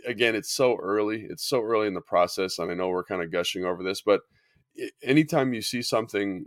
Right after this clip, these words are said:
where the level of detail is super high and the standard's very high, like, that gets me as a player who's been around people with very high standards, it gets me very excited. And I think fans should, should be excited. They should be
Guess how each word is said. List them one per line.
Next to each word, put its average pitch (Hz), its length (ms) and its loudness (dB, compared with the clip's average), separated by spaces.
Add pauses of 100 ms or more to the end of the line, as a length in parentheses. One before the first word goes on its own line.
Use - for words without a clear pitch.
(120)
where 98 240 0
the 95 120 2
level 101 260 4
of 90 120 0
detail 98 320 -2
is - 100 -6
super 95 220 -6
high 87 340 6 (200)
and 92 140 -4
the 87 60 -4
standard's 92 400 0
very 95 200 2
high, 98 360 0 (320)
like, 98 240 6 (200)
that 95 280 4
gets 95 260 -2
me 90 320 -2
as 92 160 -4
a - 60 -6
player 95 760 4
who's 92 220 -6
been 98 160 2
around 98 300 4
people 98 260 -4
with 87 100 -2
very 92 200 2
high 90 140 0
standards, 101 500 -4
it 85 80 -8
gets 98 200 -4
me 95 100 -2
very 87 300 0
excited. 82 560 -2 (440)
And 92 160 2
I 90 40 4
think 98 380 0
fans 107 240 4
should, 101 240 -4
should 104 220 -4
be 123 120 6
excited. 135 440 4
They 90 80 0
should 87 160 -6
be 98 140 -6